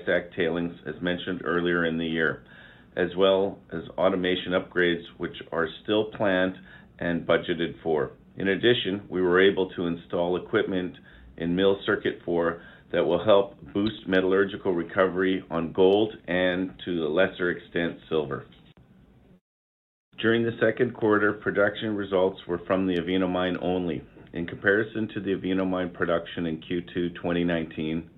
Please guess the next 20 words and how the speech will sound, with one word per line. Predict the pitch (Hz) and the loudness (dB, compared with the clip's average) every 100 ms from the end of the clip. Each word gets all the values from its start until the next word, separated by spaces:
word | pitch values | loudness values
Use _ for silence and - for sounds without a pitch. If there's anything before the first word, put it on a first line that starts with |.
| - - | -20 -2
silver | 104 98 110 | 0 2 -2
equivalent | - 104 95 95 - | 0 0 0 -4 -4
production | 85 82 82 - 82 85 - - - - | -2 -2 -2 -4 -6 -8 -10 -20 -20 -12
was | 80 82 | -8 -4
a | 87 | 0
hundred | 98 104 92 | 2 2 0
and | 87 | -4
fifty-eight | 90 90 87 85 | -4 0 0 0
thousand | 80 82 82 80 | 0 0 -2 -4
ounces, | 80 82 80 71 69 - - - - | -4 -4 -6 -12 -12 -20 -20 -8 -2
down | 85 82 | -2 0
fifty-six | 95 - 98 98 - - | -4 -4 -6 -6 -8 -6
percent | 90 87 85 82 - - | -8 -4 -4 -4 -6 -12
from | - 76 - - - - | -10 -10 -12 -20 -10 -8
six | - | -6
hundred | - 92 80 | -4 -2 -2
thousand | 78 78 76 76 | -2 -2 -2 -4
ounces. | 73 71 - 62 - - - - - - - | -4 -6 -10 -14 -14 -20 -20 -20 -20 -20 -2
Silver | 107 107 113 | 0 2 0
production | 104 95 92 - 90 90 90 | 2 2 2 0 -6 -6 -8